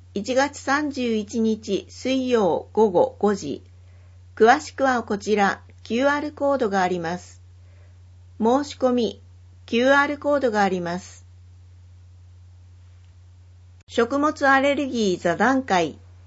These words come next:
地域福祉課中央総合事務所。電話、八二九の一四二九。食物アレルギーがあるお子さんを育てている保護者の集まりです。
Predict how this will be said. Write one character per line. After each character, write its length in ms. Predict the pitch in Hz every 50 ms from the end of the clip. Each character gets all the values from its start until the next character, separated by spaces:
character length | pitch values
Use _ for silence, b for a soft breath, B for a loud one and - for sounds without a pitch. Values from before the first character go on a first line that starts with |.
| - - - - - - - -
地 220 | - - 311 311
域 240 | - - - 185 175
福 180 | - - - 247
祉 200 | 254 - - - -
課 260 | 214 208 - - - - - - -
中 280 | - - 277 294 302
央 160 | 302 294 294 294
総 300 | 294 - 269 277 269 262
合 240 | 269 262 254 247
事 100 | 233 226
務 120 | 214 220 240
所。 340 | 233 - - 170 165 - - b b b b b b b b b - -
電 280 | 196 202 220 226 220 214
話、 300 | 202 190 180 147 - - - - - - -
八 420 | - - 196 190 - - 269 269
二 280 | 285 294 311 302 285 294
九 320 | - - 269 262 254 226
の 300 | 190 185 185 - - - -
一 300 | - 190 185 - - 262
四 280 | 285 302 294 262 226 208
二 260 | 220 226 233 220 214
九。 440 | - - 208 202 180 135 - - - - - - - b b b b b b b b b b b b - - - - - - - - - - - - - - -
食 320 | - - 202 208 202 262 269
物 280 | 277 294 285 294 285
ア 120 | 285 277 262
レ 140 | 277 285 277
ル 120 | 302 277
ギ 220 | 330 269 262 247
ー 40 | 220
が 180 | 202 185 180 190
あ 80 | 208
る 140 | 208 185 170
お 80 | 156 151
子 120 | - 190
さ 240 | 196 - 220 214 214
ん 120 | 202 196
を 220 | 190 185 175 - - -
育 280 | - 180 175 233 247
て 120 | 247 233 208
て 160 | - 196 180
い 120 | 165 160
る 220 | 156 160 156 - -
保 160 | - 165 175 165
護 120 | 214 262
者 160 | - 302 277
の 200 | 277 240 208 202 196
集 140 | - - 196
ま 100 | 202 196
り 140 | 196 185 151
で 160 | 160 170 180
す。 240 | - - - -